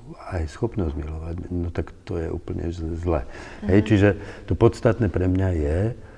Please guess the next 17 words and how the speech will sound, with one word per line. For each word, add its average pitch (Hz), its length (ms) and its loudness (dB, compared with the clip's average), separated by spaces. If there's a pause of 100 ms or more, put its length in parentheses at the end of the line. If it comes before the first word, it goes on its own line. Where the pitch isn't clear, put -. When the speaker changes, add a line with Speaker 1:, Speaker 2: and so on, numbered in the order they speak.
(500)
Speaker 1:
že 90 140 2
s 82 120 -2
tou 95 280 2 (180)
svojou 95 480 2
vinou 76 840 0 (600)
stojím 92 520 2
tvárou 92 400 0
tvár 85 440 -2 (320)
láske, 90 560 -4 (140)
ktorá 92 300 0
s-, - 200 -10 (100)
ma 87 140 -2
miluje. 92 360 -2 (1000)
A - 80 -14
ktorá 95 560 0 (640)
rozumie 104 520 4
tomu, 110 680 0